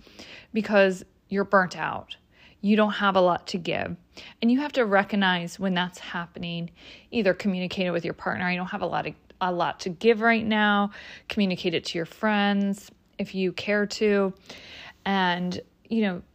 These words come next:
t-, start to care for yourself. Start to ask, "What are my needs?" 'Cause if you don't know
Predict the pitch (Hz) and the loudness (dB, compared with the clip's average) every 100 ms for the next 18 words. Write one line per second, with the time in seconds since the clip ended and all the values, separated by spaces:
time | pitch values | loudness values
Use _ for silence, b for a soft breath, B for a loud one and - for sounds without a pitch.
0 | _ _ - - - 285 302 - 208 208 | _ _ -6 -4 2 6 6 6 -2 2
1 | 185 175 170 - 160 165 - - 247 269 | 0 -2 -8 -6 -8 -10 -12 -2 0 0
2 | - - 170 165 - - - _ - 202 | -2 2 4 2 -2 -14 -20 _ -10 -2
3 | 240 - _ 233 233 233 208 185 185 185 | -2 -2 _ 0 2 4 2 0 0 0
4 | 185 185 185 190 190 190 175 165 - B | 0 -2 -4 -4 -2 -2 -4 -8 -14 B
5 | B B 285 277 311 359 381 349 466 - | B B -6 -4 0 0 2 2 2 0
6 | 262 254 226 220 220 | 0 2 2 0 -2